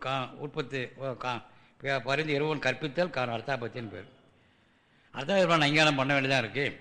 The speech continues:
ஆ, நான் சாப்பிட்றதே இல்லைங்கிறான். நீ சாப்பிடாம இருக்கலாம் பகல்ல, எல்லாத்தையும் சாப்பிட்றான்னு உடம்பு இழக்கலையா, எப்படி சாப்பிடாம இருக்க முடியும் அப்படின்னு அர்த்தாபத்தி பண்ண சொல்றோம் இல்லையா? ஆ,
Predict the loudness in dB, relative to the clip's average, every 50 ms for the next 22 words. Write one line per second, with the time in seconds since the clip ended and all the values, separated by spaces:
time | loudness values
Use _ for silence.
0 | -18 -20 -20 -20 -20 -20 _ _ _ _ -20 -16 -14 -14 -14 -14 -16 -20 -20 -20
1 | _ _ _ _ _ _ _ -4 -2 0 2 4 4 4 4 4 4 6 6 6
2 | 6 4 4 2 2 2 0 -2 -2 -4 -12 -18 -20 -20 _ _ _ _ _ _
3 | _ _ _ -18 -18 -16 -16 -16 -18 -18 -16 -16 -14 -14 -10 -8 -6 -6 -6 -6
4 | -6 -4 -4 -4 -4 -4 -4 -6 -4 -4 -4 -4 -4 -6 -6 -8 -14 -14 -12 -10
5 | -10 -10 -8 -6 -6 -6 -6 -6 -6 -6 -6 -6 -6 -6 -8 -10 -12 -20 -20 _
6 | _ -12 -4 -4 -4 -2 -2 -4 -4 -4 -4 -2 -2 -2 -2 -4 -6 -8 -10 -12
7 | -16 -20 -20 -20 _ _ _ _ _ -20 -20 -20 -20 -20 -20 -20 -14 -8 -6 -4
8 | -4 -4 0 2 4 4 4 4 2 -2 -10 -18 -12 -12 -12 -10 -6 -4 -2 0
9 | 0 0 0 0 -4 -6 -6 -6 -6 -6 -6 -8 -10 -16 -20 -20 -20 -20 -20 -20
10 | -14 -12 -6 -2 -2 -2 0 0 -2 -2 -4 -8 -14 -20 _ -14 -12 -8 -6 -4
11 | -4 -2 -2 -4 -4 -6 -6 -8 -10 -8 -8 -8 -8 -10 -12 -14 -14 -16 -18 -20
12 | -20 _ -20 -20 -20 _ _ _ -20 -20 -20 _ _ _ _ _ _ _ _ _
13 | _ _ _ _ _ _ _ _ _ _ _ _ _ _ _ _ _ _ _ _
14 | _ -14 -10 -8